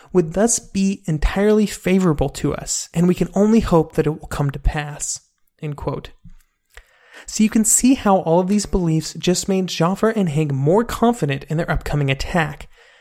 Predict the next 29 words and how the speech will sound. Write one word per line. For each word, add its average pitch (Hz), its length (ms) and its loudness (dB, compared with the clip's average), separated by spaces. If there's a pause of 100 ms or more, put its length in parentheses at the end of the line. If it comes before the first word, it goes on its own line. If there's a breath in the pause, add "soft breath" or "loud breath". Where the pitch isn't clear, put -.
(260 soft breath)
they 208 80 8
believed 220 300 -2
that 226 100 -2
the 214 80 0
Germans 202 380 0
were 185 120 4
weak, 170 440 -2 (260 soft breath)
and 143 100 0
that 143 160 -2
every 202 280 0
day 185 220 4
that 170 120 2
they 139 140 -4
attacked 165 400 -2
at 160 80 -4
Verdun, 156 560 0 (240 loud breath)
they 160 120 2
were 165 140 2
crippling 208 540 0
themselves 156 760 0
and 170 180 0
their 202 200 4
ability 170 480 2
to 170 180 -2
react 147 400 -2
to 160 80 -2
the 156 140 -4
upcoming 139 440 -4
attack. - 600 -6